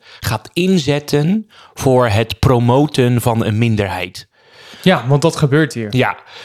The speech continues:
Speaker 1: dus je zorgt voor heel veel frustratie,
Speaker 2: Ja.
Speaker 1: omdat je continu de publieke ruimte vult met, met promotie, eh,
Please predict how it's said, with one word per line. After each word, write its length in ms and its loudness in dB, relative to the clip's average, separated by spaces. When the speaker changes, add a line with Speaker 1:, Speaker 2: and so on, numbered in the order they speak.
Speaker 1:
dus 180 0
je 80 2
zorgt 360 2
voor 200 2
heel 240 6
veel 120 0
frustratie, 920 -4
Speaker 2:
Ja. 180 2
Speaker 1:
omdat 220 -4
je 140 -6
continu 720 0
de 80 -6
publieke 500 -2
ruimte 500 -2
vult 480 2
met, 360 -2
met 220 -4
promotie, 880 0
eh, 560 0